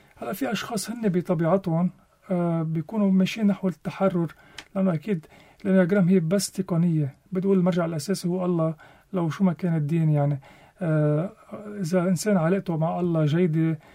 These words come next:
وهو عم بينمى روحيًا، هذا الشيء أكيد رح يساعد. الإنياغرام هي بس بتضوي على الأشياء، ما بتشفي.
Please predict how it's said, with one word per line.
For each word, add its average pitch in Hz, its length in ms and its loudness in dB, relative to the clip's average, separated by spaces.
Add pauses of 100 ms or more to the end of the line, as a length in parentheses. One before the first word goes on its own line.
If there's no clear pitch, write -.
(240)
وهو 175 400 0 (880)
عم 160 180 4
بينمى 190 300 4
روحيًا، 165 600 0
هذا 185 140 2
الشيء 196 240 -6
أكيد 170 260 -4
رح 151 140 -4
يساعد. 147 460 -2 (360)
الإنياغرام 208 460 4
هي 190 120 2
بس 190 180 0
بتضوي 175 580 2
على 147 180 2
الأشياء، 160 580 -2 (360)
ما 196 100 4
بتشفي. - 460 -6